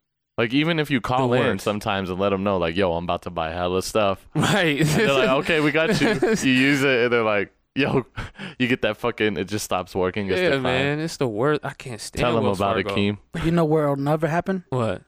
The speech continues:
Speaker 3: Bitcoin.
Speaker 1: What?
Speaker 3: Bitcoin will never do that.
Speaker 1: Nope.
Speaker 2: Yeah,
Speaker 3: You
Speaker 2: you
Speaker 3: can
Speaker 2: got
Speaker 3: send
Speaker 1: Shout out to
Speaker 3: money
Speaker 1: Bitcoin.
Speaker 3: anywhere.
Speaker 2: For real?
Speaker 3: Yeah, with no, with little to no fee. Like, there's a, it's been recorded, like, on the, on the, on the ledger,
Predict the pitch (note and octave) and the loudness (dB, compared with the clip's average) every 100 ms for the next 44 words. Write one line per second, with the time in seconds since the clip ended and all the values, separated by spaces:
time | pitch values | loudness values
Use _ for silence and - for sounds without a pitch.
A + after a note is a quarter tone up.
0 | _ D3+ - C3+ C#3+ _ _ _ _ _ | _ -12 -10 -12 -14 _ _ _ _ _
1 | _ _ _ - F2+ - _ _ - E3 | _ _ _ -2 0 -2 _ _ -4 -2
2 | D#3+ D3 D3 C#3+ C#3+ D3 C#3+ C#3+ _ _ | -2 -2 -2 -2 -2 -2 -2 -6 _ _
3 | _ _ _ _ E2 F2 - - A2+ F#2+ | _ _ _ _ -6 -6 -10 -10 -8 -6
4 | E2+ - - D#3 D3 D#3 D#3+ E3 E3+ F3 | -4 -2 0 0 0 0 0 0 0 0
5 | D3 C#3 C#3 C#3+ _ A#2+ A#2+ E3+ F#3+ _ | 0 0 -2 -6 _ 0 2 2 0 _
6 | G#3+ A3+ D3+ C3 C#3 D#3 G3 - F3+ F#3 | -2 0 0 -2 -2 -2 -2 -2 -2 -2
7 | C#3+ D#3+ G3 G3+ F#3+ G3 F#3+ A3+ C3 - | -2 0 2 2 0 0 -2 -6 -8 -14
8 | _ _ _ _ _ - D3+ C#3+ F3 F3+ | _ _ _ _ _ -4 -2 0 0 2
9 | F#3+ D#3 D3 C#3 B2 F3 E3+ G3 D#3+ - | 2 4 2 0 -2 -2 0 0 0 0
10 | F#3 D3 C#3+ D3 C#3 C#3 D3 C#3+ C#3 C#3+ | 2 2 0 -2 -2 -4 0 0 0 -4
11 | C3+ C#3+ D#3+ F#3+ | -2 0 2 2